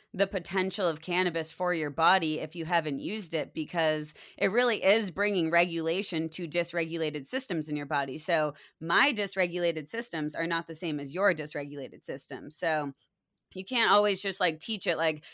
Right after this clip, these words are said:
"Cannabis will help with this." You know, it's,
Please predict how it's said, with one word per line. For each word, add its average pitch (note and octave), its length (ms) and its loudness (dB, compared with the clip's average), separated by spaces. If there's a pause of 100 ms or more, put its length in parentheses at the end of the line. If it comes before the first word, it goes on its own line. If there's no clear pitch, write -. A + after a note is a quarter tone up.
(140)
"Cannabis A3 400 0
will G#3 320 6
help G3 320 2
with E3 240 2
this." E3 480 0 (280)
You F#3+ 140 -2
know, F3+ 100 2
it's, F#3 180 -2